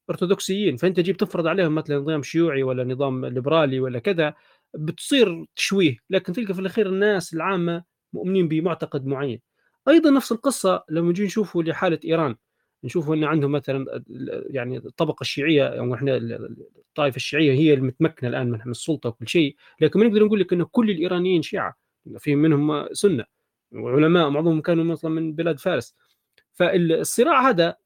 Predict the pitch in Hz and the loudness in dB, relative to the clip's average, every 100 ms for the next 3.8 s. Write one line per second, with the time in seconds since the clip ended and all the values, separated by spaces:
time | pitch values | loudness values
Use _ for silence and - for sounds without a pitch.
0 | - 143 127 185 214 170 147 170 175 160 | -6 -4 0 2 4 4 2 2 2 2
1 | 139 139 - 185 147 - 180 139 127 135 | -4 -6 0 2 0 -2 -6 -2 -4 -4
2 | 190 147 131 202 208 185 214 - - 131 | -6 -4 -4 -2 -2 -2 -6 -6 -6 -4
3 | 156 156 160 139 135 - - | -2 -2 0 -2 -4 -6 -12